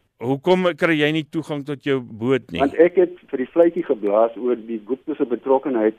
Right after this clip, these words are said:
Speaker 2: in die diamantverkope en 'n klomp ander goedes ook. Ek is laas in November laas jaar op my boot.
Speaker 1: En daar's geen rede, hulle gee nie vir jou 'n rede hoekom jy nie toegang mag kry nie.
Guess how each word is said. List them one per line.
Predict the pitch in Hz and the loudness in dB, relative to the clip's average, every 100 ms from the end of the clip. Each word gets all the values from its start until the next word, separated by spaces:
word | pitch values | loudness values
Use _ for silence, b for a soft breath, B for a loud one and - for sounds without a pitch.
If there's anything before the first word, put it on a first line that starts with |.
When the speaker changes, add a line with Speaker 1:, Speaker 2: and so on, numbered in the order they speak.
| - | -6
Speaker 2:
in | 113 | -4
die | 110 107 | -2 0
diamantverkope | 110 117 143 - - 98 - 117 | 0 0 -2 -6 -14 -18 -14 -14
en | - _ 113 113 | -14 _ -8 -6
'n | - | -2
klomp | 135 120 | -2 -2
ander | 131 127 | -2 -2
goedes | 135 127 110 | -4 -6 -2
ook. | 131 110 - - | 0 0 0 -2
Ek | - | 2
is | - - | 0 0
laas | 110 123 147 | 2 2 2
in | 143 120 | -2 -4
November | 110 - 147 147 98 | -4 0 2 4 2
laas | 98 107 131 - | 2 2 2 0
jaar | 113 87 - | 0 0 -2
op | 110 107 | -6 0
my | 107 | 0
boot. | 104 87 - _ _ | -2 -6 -10 _ _
Speaker 1:
En | 180 185 | -4 0
daar's | 185 - | 0 0
geen | 170 254 240 175 | -2 0 0 0
rede, | 165 214 180 147 | 0 0 0 0
hulle | 143 165 | 0 -2
gee | - 202 | -4 -6
nie | 214 | -4
vir | 196 | 0
jou | 196 175 | 0 0
'n | |
rede | 147 190 175 | 0 2 2
hoekom | 160 165 175 175 | 2 0 -4 -6
jy | 165 165 160 | -4 -4 -4
nie | 175 151 | -8 -8
toegang | 180 175 165 147 | -8 -4 -4 -4
mag | 123 | -6
kry | - 113 90 | -6 -6 -6
nie. | 73 64 | -12 -20